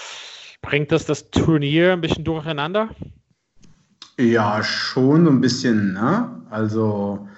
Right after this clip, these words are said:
Speaker 2: ich weiß jetzt nicht, was die Auswahlmöglichkeiten, äh, sind. Ob man das, wie gesagt, Herbst verschiebt, ganz absagt oder am anderen Ort ausspielt oder unter Ausschuss der Öffentlichkeit.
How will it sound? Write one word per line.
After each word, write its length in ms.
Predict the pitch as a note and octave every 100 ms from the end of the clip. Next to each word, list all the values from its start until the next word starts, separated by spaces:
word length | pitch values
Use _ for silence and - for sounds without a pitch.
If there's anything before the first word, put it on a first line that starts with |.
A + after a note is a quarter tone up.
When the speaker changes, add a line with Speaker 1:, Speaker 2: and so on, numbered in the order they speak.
| - -
Speaker 2:
ich 80 | -
weiß 200 | C#3+ D3
jetzt 120 | F#3
nicht, 140 | F#3+ E3
was 140 | D#3+
die 100 | D#3+
Auswahlmöglichkeiten, 1080 | C3 F3 B3 G#3 A#2 G#2+ - A#2 - A2 G#2+
äh, 200 | G#2+ G#2
sind. 180 | G2+ G#2+
Ob 140 | G#2+
man 120 | A#2 A#2+
das, 160 | B2
wie 80 | C3+
gesagt, 240 | C#3 C3+
Herbst 260 | C3 D3+ D#3
verschiebt, 500 | F#3+ - F#3 F#3+ -
ganz 240 | B2+ D3
absagt 600 | - C3 - E3 G3+ - - - - -
oder 260 | C3 D3 C3
am 100 | B2+
anderen 320 | B2 A#2 A2
Ort 220 | A#2+ F3+
ausspielt 480 | E3 F3 - F#3 F3
oder 140 | D3
unter 380 | B2+ A#2+ B2 -
Ausschuss 400 | A#2 A2+ - G#2+
der 100 | -
Öffentlichkeit. 800 | - A#2 G2+ - - F#2+ G2